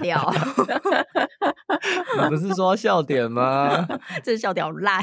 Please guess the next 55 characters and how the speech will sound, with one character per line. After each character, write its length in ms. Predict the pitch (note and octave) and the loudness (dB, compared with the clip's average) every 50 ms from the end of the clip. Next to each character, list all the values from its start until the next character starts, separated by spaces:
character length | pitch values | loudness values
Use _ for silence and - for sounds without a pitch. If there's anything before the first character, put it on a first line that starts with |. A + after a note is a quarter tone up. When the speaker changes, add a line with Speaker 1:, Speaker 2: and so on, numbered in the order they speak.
| - | 0
Speaker 1:
<laughs> 40 | - F3+ E3+ D3+ D3+ D4 B3+ F3 D3+ - D#4 D#4 - - - - D#4+ - - - - - E4 D#4 D4+ - _ - D#4+ D#4 - - - - - - _ _ _ _ _ _ _ | -2 -2 0 2 2 2 4 2 2 2 0 -2 -2 -2 -4 -4 -4 -4 -8 -10 -4 -2 -2 -2 -2 -2 _ -2 -2 -2 -2 -4 -6 -6 -6 -6 _ _ _ _ _ _ _
总 180 | - D3+ D#3+ | -6 -4 -2
之， 140 | D#3 F3+ F#3+ | 2 2 2
我 60 | G3 | 4
们 200 | D#3+ D3 C#3 D3+ D3+ | 4 2 0 -2 -2
今 180 | - F3+ F3 F3+ | 0 2 4 4
天 160 | F#3+ E3 E3+ | 4 2 2
是 80 | F#3 E3+ | 2 2
用 80 | E3 | 0
个 180 | C#3 B2 A2+ - _ _ | 0 0 -4 -6 _ _
非 120 | F#3+ F3 F3+ | 0 0 0
常 200 | - - D3 C3 | 0 -2 -4 -2
克 180 | - - D#3+ | -2 -2 0
难 140 | D#3+ D3+ C3+ | 0 0 -2
的 80 | A2+ - | -2 -2
方 200 | - C3+ B2 C#3 | -4 -4 -6 -6
式 200 | - - B2 B2 | -6 -6 -6 -6
录， 260 | A#2 D3 C#3 - - | -4 -4 -6 -6 -8
哈， 240 | _ - A#2+ - - | _ -8 -8 -8 -8
希 200 | - - - G#3+ | -6 -2 0 2
望 180 | - D#3 D#3 D3 | 2 2 2 0
如 100 | E3 E3 | 0 0
果 300 | E3 E3 D3+ D3 D#3 - - - - - _ | 0 2 2 2 0 -2 -6 -12 -20 -8 _
大 140 | - F3 E3+ | 0 0 2
家 220 | - E3 D#3 D#3+ | 2 2 2 0
接 180 | D#3+ - E3+ D#3 | 0 0 -2 -2
下 140 | - F3+ | 0 -2
来 80 | C#3+ C#3+ | -2 -2
听 160 | - - E3 | -2 -4 -2
到 180 | E3 D#3+ D#3 D#3+ | 0 0 0 0
录 160 | F3+ F3+ E3+ | 0 0 0
音 100 | E3+ E3+ | 0 0
品 160 | - D3 C#3+ | -2 -6 -8
质 120 | - D#3+ - | -8 -8 -6
觉 160 | - E3 E3 | -6 -4 -2
得， 40 | G3+ | 0
Speaker 2:
嗯。 40 | |
Speaker 1:
哦， 180 | D4 E4 F4+ F#4+ | 2 2 2 2
好 60 | E4 B3+ | 0 0
像 120 | A#3 D4 | 0 0
哪 100 | B3+ C4 | 0 0
里 80 | C4 C4 | -2 -2
怪 200 | - D4+ C4+ A#3+ | 0 0 -2 0
怪， 280 | - A3 G3 C3+ B2 | 0 0 0 0 0
就 120 | - - G3 | -2 -2 -2
是 120 | F#3+ G3 | -2 0
因 60 | F#3+ | 0
为 60 | F#3 | 0
我 60 | - - | 0 0
还 80 | D3+ | -2
没 80 | E3 E3 | -2 -2
有 60 | E3 | -2
解 180 | - E3+ D#3 D3+ | 0 0 -2 -2
决， 320 | - - D3+ D3 D3 F#3+ | -4 -4 -4 -2 -2 -2
哈， 260 | G#3+ - - G3+ D#3+ | 0 0 0 0 -2